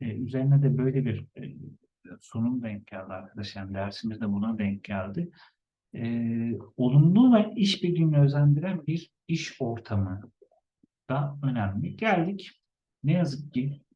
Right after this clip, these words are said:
istemediğimiz, olmasını hiçbir şekilde tasvip etmediğimiz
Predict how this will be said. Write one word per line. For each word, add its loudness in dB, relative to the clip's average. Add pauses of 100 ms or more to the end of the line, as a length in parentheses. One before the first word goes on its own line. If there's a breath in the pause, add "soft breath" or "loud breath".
(120)
istemediğimiz, 6 (880)
olmasını 0
hiçbir -4
şekilde 0 (100)
tasvip -10
etmediğimiz 2